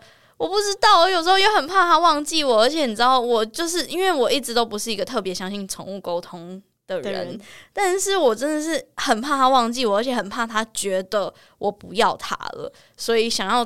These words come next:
Speaker 1: 透过他的力量跟他的能力帮我跟狗狗说，我还在，我还很，我还很想他。然后至少我觉得我的心有被安慰到了，不论他到底知不知道，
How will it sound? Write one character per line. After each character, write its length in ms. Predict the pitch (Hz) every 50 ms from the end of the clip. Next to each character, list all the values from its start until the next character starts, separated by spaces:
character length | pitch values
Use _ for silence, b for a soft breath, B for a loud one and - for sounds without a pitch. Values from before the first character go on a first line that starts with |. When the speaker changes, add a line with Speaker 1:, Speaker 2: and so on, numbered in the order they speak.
| 240 _
Speaker 1:
透 260 | - - - 294 269
过 260 | 262 269 269 240 233 233
他 300 | 233 - - - 294 302
的 180 | 277 262 226 214
力 500 | 196 226 247 240 262 277 302 311 254 214
量 260 | 214 262 254 226 214
跟 100 | 208 208
他 180 | 214 233 220 208
的 40 | 202
能 260 | 196 196 190 185 202
力 140 | 226 233 214
帮 180 | 190 202 208 196
我 60 | 185
跟 160 | 185 196 202
狗 160 | 190 196 170 147
狗 160 | - 180 190
说， 360 | - - 180 175 180 180 - _
我 120 | - 202 190
还 240 | 208 208 190 190
在， 260 | 190 185 - 208 185 175
我 80 | 180
还 140 | 180 196 202
很， 140 | 190 185 185 - -
我 80 | -
还 160 | 185 180 185 185
很 160 | 190 190 196
想 180 | - - 180 - _
他。 180 | - 202 185 - b b b b b b b b b b b _
然 160 | 202 208 208
后 260 | 208 202 202 196 190 b b b b b b _ -
至 160 | 320 349 285
少 160 | 302 247 214
我 100 | 202 208
觉 140 | - 196 196
得 200 | 196 196 202 - - _ _ _ _
我 360 | - 196 233 233 214 196 196
的 220 | 185 214 208 208 214
心 320 | - - 262 254 262 262
有 120 | 240 202
被 140 | 185 226 220
安 220 | 196 185 190 202 202
慰 180 | 202 170 185
到 260 | - - 190 139 87
了， 120 | 78 101 -
不 180 | 180 - 208
论 160 | 233 240 226 220
他 140 | 214 202
到 120 | 202 196 185
底 160 | - 170 185
知 160 | - - 185
不 140 | 180 180 185
知 180 | - - - - -
道， 160 | - - -